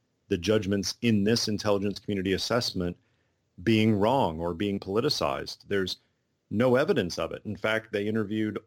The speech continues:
all, I believe, but if not all, most of the analysts involved in preparing this from the various agencies, and the committee heard consistently that the analysts were under no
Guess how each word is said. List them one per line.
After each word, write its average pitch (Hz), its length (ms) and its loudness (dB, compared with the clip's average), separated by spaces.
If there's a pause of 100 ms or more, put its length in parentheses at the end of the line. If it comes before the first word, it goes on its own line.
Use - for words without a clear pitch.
(160)
all, 120 460 2
I 92 100 -8
believe, 85 520 -6 (180)
but 90 120 -2
if 98 120 -2
not 98 180 0
all, 104 340 2
most 113 540 0
of 90 340 -6 (540)
the 110 200 2
analysts 110 600 0
involved 98 400 2
in 95 120 -4
preparing 110 440 0
this 85 180 -2
from 92 200 -4
the 90 80 -4
various 95 500 2
agencies, 110 680 0 (520)
and 107 140 2
the 95 60 0
committee 117 340 4
heard 110 240 2
consistently 98 720 -2
that 90 180 -8
the 98 200 -4
analysts 113 360 2
were 95 120 2
under 92 240 2
no 113 480 4